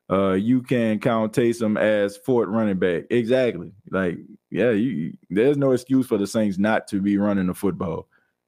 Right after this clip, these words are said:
There's, there's definitely no excuse for the Saints not to be running the football. If they ain't running the football, then something wrong with Pete Carmichael, and they need to find somebody else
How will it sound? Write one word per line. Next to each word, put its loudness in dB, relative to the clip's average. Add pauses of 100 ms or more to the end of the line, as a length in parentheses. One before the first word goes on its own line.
(100)
There's, 2
there's 0
definitely 0
no 2
excuse -2
for -4
the 0
Saints 0
not 0
to -10
be 0
running 0
the -10
football. 0 (280)
If -2
they 2
ain't 0
running 2
the -4
football, 2 (380)
then 0 (120)
something 0
wrong 2
with -4
Pete 0
Carmichael, 0
and 2
they 2
need 0
to -2
find 0
somebody 2
else -6